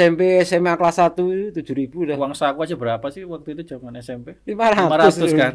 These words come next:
Speaker 1: Iya, kan?
Speaker 2: <laughs> Dapat
Speaker 1: Iya,
Speaker 2: tujuh ribu,
Speaker 1: li-,
Speaker 2: lumayan.
Speaker 1: tujuh ribu tarkam itu. Akhirnya dari kebiasaan tarkam dari kecil
Speaker 2: Eh.
Speaker 1: gitu. Jadi sering, sering ya berantem juga kan, nambah mental.
Speaker 2: Eh.
Speaker 1: Jadi nggak kapok, nggak anu, saya kira ya.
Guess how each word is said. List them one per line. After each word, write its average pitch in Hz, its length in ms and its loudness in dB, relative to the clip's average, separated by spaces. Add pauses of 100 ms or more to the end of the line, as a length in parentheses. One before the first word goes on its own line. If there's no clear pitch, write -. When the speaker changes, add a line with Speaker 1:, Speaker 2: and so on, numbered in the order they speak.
(140)
Speaker 1:
Iya, 202 200 4
kan? 196 180 8 (260)
Speaker 2:
<laughs> - 240 -12
Dapat 160 160 2
Speaker 1:
Iya, 302 100 10 (180)
Speaker 2:
tujuh 160 80 10
ribu, 165 140 4 (100)
Speaker 1:
li-, 127 80 -8
Speaker 2:
lumayan. 120 280 -8
Speaker 1:
tujuh 127 240 -6
ribu 202 300 -6 (180)
tarkam 147 560 0
itu. 127 260 -6 (880)
Akhirnya 131 400 -6 (260)
dari 113 300 -6
kebiasaan 110 720 -6
tarkam 104 540 -6
dari 92 180 -14
kecil 107 320 -10
Speaker 2:
Eh. 98 140 -10
Speaker 1:
gitu. - 160 -16 (480)
Jadi 110 160 -14
sering, 110 280 -8 (760)
sering 101 240 -12
ya 117 200 -6
berantem 123 540 -8
juga 123 480 -10
kan, 143 40 -14 (360)
nambah 113 320 -4
mental. 113 560 -4 (320)
Speaker 2:
Eh. 110 320 -20
Speaker 1:
Jadi 92 220 -14
nggak 98 200 -10
kapok, 95 380 -12
nggak 92 160 -14
anu, 117 140 -14
saya - 180 -18
kira 113 320 -16
ya. - 20 -20